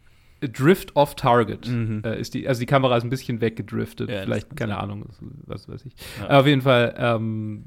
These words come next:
Speaker 1: äh, äh, hat Aronofsky dann Cut geschrien, hat ihn angeschaut und hat gesehen, dass seine,
Speaker 2: <laughs>
Speaker 1: dass sein Gesicht von Tränen verquollen war.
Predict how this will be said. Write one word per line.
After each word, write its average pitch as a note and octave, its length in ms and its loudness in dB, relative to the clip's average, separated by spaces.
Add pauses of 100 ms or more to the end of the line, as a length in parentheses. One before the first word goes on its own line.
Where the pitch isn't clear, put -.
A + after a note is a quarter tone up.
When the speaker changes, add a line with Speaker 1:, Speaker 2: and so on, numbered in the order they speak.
(100)
Speaker 1:
äh, A2 460 -4 (760)
äh, A2 240 -2 (720)
hat B2 160 -2 (360)
Aronofsky C#3+ 500 6
dann A#2+ 220 2
Cut - 360 2
geschrien, C#3+ 540 0 (580)
hat A#2+ 120 -4
ihn A#2 120 -2
angeschaut A2 520 -4
und A2 60 -6
hat G#2+ 100 -8
gesehen, G#2+ 400 -8 (840)
dass G#2+ 140 -4
seine, A#2 440 0 (180)
Speaker 2:
<laughs> - 180 -14
Speaker 1:
dass A#2 180 -2
sein A2+ 160 0
Gesicht A2+ 380 -2
von B2 220 0
Tränen B2 520 4
verquollen A2 680 0
war. G#2 340 -2